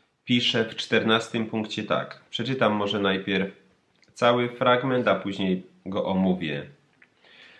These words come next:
Sobór Święty zwraca się w pierwszym rzędzie do wiernych katolików, uczy zaś, opierając się na Piśmie Świętym i tradycji,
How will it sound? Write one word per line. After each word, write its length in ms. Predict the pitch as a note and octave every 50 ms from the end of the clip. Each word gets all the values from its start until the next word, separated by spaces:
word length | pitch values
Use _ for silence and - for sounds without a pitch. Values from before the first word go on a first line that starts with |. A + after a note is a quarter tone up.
| - - _ _ _ _ -
Sobór 440 | - - A#2+ C3+ - D#3 D3 C#3+
Święty 540 | - - - C#3+ C#3 B2+ B2+ B2 - - F2+
zwraca 400 | F#2 F#2 F#2+ G2+ A2+ - - A2+
się 140 | - - A#2+
w 120 | - -
pierwszym 400 | - B2 B2+ B2+ - - C3+ A2+
rzędzie 340 | G#2+ A#2 - G2+ - - A#2
do 140 | G#2+ A2+ G2
wiernych 400 | - A2 G#2 A2 A2 A2+ A2+ -
katolików, 640 | - G#2 G2+ - A2 G2 F2+ E2 - - F2 F2+ F#2 - _ _ _ _ _ _ _ -
uczy 360 | - A#2+ A#2 A2+ - G2 F#2
zaś, 460 | F2+ F2 D#2+ D#2 D#2 - - - - -
opierając 600 | - F#2 - - G#2+ G#2 G#2 G#2 G#2+ G#2+ G#2+ G#2+ -
się 140 | - G#2+
na 120 | G2 G2 F#2+
Piśmie 480 | G2 - A2+ A2 G#2+ - B2+ A#2+ A#2+
Świętym 540 | A#2 - - - A2 G#2+ A2 A2 - A#2+ A#2
i 60 | A#2
tradycji, 720 | A2 - A2+ G#2+ G#2 G2 F#2 F2+ - - - D#2+ E2+ E2+ -